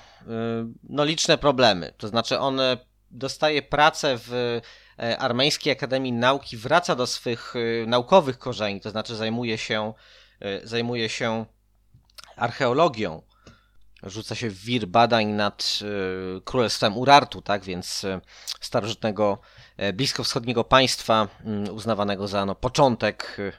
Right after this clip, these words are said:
by tak powiedzieć, cywilizacji armeńskiej. Już nie będę się zagłębiał w te, y, określenia. No ale z jednej strony mamy do czynienia, tak, z pewnym, e, mitem założycielskim dla, e, ormiańskiego nacjonalizmu,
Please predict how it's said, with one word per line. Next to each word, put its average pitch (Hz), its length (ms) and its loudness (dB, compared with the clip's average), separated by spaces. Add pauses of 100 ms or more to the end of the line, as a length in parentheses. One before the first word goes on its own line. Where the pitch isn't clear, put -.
(760)
by 110 100 -2
tak 113 160 0
powiedzieć, 107 360 0
cywilizacji 123 880 2 (160)
armeńskiej. 107 840 0 (420)
Już - 200 -10
nie 113 80 -2
będę 107 260 0
się 98 280 -6
zagłębiał 101 440 -2
w - 80 -8
te, 101 320 0
y, 92 280 -8
określenia. 101 840 -2 (560)
No 117 60 0
ale 107 140 2
z 110 40 -4
jednej 117 200 0
strony 117 180 -2
mamy 113 180 0
do 107 80 -4
czynienia, 117 380 2
tak, - 180 -2
z - 40 -6
pewnym, 110 400 0
e, 101 140 0
mitem 127 320 2
założycielskim 117 840 0
dla, 107 320 6 (340)
e, 107 100 2
ormiańskiego 110 640 0
nacjonalizmu, 127 720 2